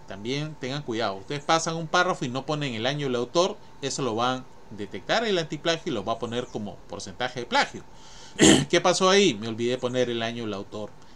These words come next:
Y eso probablemente no esté en la referencia bibliográfica. Ese es otro error. <clears throat> Que se pone el autor en la,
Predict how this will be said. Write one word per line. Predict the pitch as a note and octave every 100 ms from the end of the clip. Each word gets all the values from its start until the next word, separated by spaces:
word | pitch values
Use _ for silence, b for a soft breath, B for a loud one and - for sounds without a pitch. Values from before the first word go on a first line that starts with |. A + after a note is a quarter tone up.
| B B
Y | A#2+ D#3
eso | E3 F3
probablemente | C3 B2+ E3 E3+ G3+ G3
no | D#3
esté | C#3+ D#3
en |
la | D3
referencia | A#2 A2+ A2 C3+ D3
bibliográfica. | A#2+ A#2 C3 F3+ F3 - A2
Ese | G#2+ A#2
es |
otro | C3+ G3 G#3+ F#3+
error. | G3 G#3+ G#3 - - B B B B -
<clears throat> | D3 - - - - A#3+ B3 D3 -
Que | B2 B2+
se | C#3
pone | B2+ F3+ G3 G#3 G#3+ - B B B - - -
el | A#2+
autor | A#2+ B2+ G#3+ A3 G3 - -
en | F3 G3 G#3 G3
la, | E3+ C#3 B2 A2 G#2